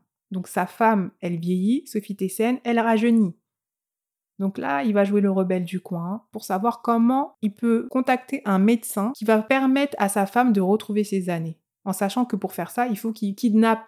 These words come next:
la personne qui a pris les années de sa femme. Donc, voilà l'histoire, je vous raconte pas tout. Là, je vous ai mis dans le bain. Maintenant, il faut regarder le film pour savoir ce qui va se passer. Quand j'ai visionné ce film,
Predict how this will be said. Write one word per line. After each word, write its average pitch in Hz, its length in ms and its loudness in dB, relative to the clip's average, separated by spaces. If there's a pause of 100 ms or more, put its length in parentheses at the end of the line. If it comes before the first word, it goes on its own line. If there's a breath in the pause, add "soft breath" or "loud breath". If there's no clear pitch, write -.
(140)
la 180 160 -4
personne 233 400 -2
qui 214 100 -2
a 185 80 -2
pris - 160 -4
les 190 160 2
années 202 220 2
de - 40 -12
sa 180 160 -6
femme. 160 280 -10 (600)
Donc, 269 480 2 (200)
voilà 196 220 2
l'histoire, 190 520 -2
je 185 140 -8
vous 185 100 -4
raconte 185 300 -2
pas 175 160 -6
tout. 330 260 -6 (180)
Là, 185 160 -4
je 180 80 -4
vous 180 200 -4
ai 180 240 -4
mis 226 560 4
dans 175 180 -4
le 170 80 -4
bain. 175 320 -2 (260)
Maintenant, 185 200 -2
il 214 100 4
faut 190 240 -6
regarder 180 460 -2
le 180 120 -4
film 254 320 -2
pour - 160 -12
savoir 196 280 -6
ce - 60 -16
qui 202 100 -6
va 208 100 0
se 202 80 -8
passer. - 560 -8 (1300)
Quand 262 160 2
j'ai 247 160 2
visionné 190 400 0
ce 190 160 -4
film, 226 400 -2